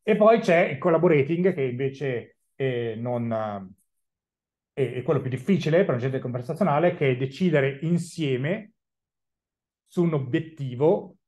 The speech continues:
da realizzare. Quindi quando,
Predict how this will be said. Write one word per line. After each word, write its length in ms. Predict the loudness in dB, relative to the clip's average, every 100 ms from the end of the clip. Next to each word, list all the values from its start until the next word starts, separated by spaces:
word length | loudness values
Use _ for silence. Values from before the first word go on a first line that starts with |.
| _ -12
da 220 | -4 -2
realizzare. 720 | 0 -2 -6 -12 -14 -18 _ _ _ _ _ _ _ _ _ _ _ _ -16 -16 -16 _ _ _ _ _ -8
Quindi 420 | -6 -6 -10 _ _ _
quando, 680 | -4 -2 2 2 0 -8